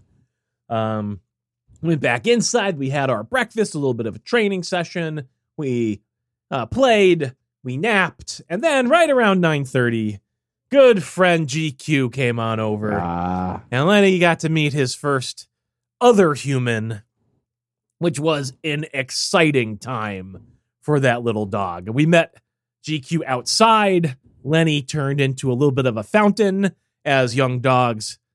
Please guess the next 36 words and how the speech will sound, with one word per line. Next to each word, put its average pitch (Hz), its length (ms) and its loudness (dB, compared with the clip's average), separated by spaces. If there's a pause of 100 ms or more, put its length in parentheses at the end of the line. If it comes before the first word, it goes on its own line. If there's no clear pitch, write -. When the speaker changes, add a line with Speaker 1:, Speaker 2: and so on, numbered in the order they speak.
(220)
Speaker 1:
tend 139 260 -2
to 110 60 -8
do. 214 420 2
Speaker 2:
Sure. 104 380 -2 (380)
Speaker 1:
Which 135 200 -4
I 156 120 4
anticipated, 143 680 -2
which 127 160 -6
is 117 80 -4
why 135 260 -2
we 131 100 -2
met 123 180 0
him 123 100 -4
outside. 220 760 2
<laughs> - 40 -20 (380)
Um, 143 580 2 (360)
and 175 540 0
yeah, 285 200 0
that 208 200 0
tail 220 240 2
was 240 220 2
wagging. 151 580 0 (460)
It 180 120 -2
was 190 240 -2
wagging. 135 380 0
He 131 160 -4
really 170 380 0
enjoyed 131 560 2
meeting 113 320 -6
G 107 160 -6
Q, 180 320 0
and 123 100 -2
I - 20 -2
think 123 180 -6
G 127 140 -6
Q 120 440 -4